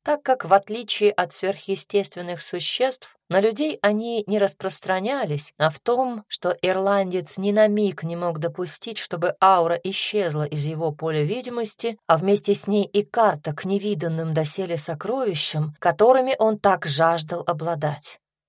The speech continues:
Зная пройдоху Бойда и его дружка, он практически не сомневался, что уж они-то не упустят возможности прибрать золото себе.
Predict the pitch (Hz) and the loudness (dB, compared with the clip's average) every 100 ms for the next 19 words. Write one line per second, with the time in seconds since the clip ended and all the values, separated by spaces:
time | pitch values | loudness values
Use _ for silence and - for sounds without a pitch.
0 | _ _ _ _ _ _ _ 151 226 311 | _ _ _ _ _ _ _ -4 4 4
1 | 302 294 233 214 170 226 - 180 160 262 | 4 4 4 4 4 2 -2 -2 2 4
2 | 277 160 151 151 175 175 214 175 185 151 | 2 2 0 0 -2 2 2 2 -2 -4
3 | - - 247 208 - 185 190 208 202 - | -6 -4 -4 -2 0 2 4 4 4 -4
4 | 214 226 208 - 202 185 - 190 185 185 | -4 -2 -2 -2 -2 -2 -2 -2 -4 2
5 | 254 240 - 156 143 - 185 185 147 - | 2 2 -2 -10 -8 -4 0 0 -2 0
6 | 170 170 185 262 277 170 143 151 160 190 | 0 2 -2 -4 -4 -4 -4 -6 -6 0
7 | 202 196 - 285 - 156 147 170 170 160 | 2 2 -2 -6 -4 -4 2 4 4 2
8 | 196 160 156 151 - 147 175 156 165 180 | 0 0 -2 -4 -4 -4 -4 0 2 4
9 | 151 151 139 175 165 151 151 - 196 202 | 2 -2 -2 0 0 -2 -6 -6 -6 -4
10 | 147 | -6